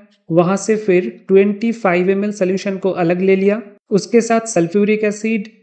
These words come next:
और सोडियम ऑक्सलेट का रिएक्शन करवाया, जहाँ पे सोडियम ऑक्सलेट था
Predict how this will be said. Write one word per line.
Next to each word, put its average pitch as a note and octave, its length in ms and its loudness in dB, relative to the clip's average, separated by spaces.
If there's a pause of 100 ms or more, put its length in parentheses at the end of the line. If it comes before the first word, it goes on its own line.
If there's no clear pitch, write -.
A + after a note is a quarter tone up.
(120)
और F3+ 120 2
सोडियम F#3+ 500 2
ऑक्सलेट G3 480 -2
का G3 80 2
रिएक्शन E3 420 -2
करवाया, G#3 440 0 (360)
जहाँ F3+ 260 2
पे F#3 100 4
सोडियम G3 520 2
ऑक्सलेट F3+ 460 -2
था E3+ 460 -6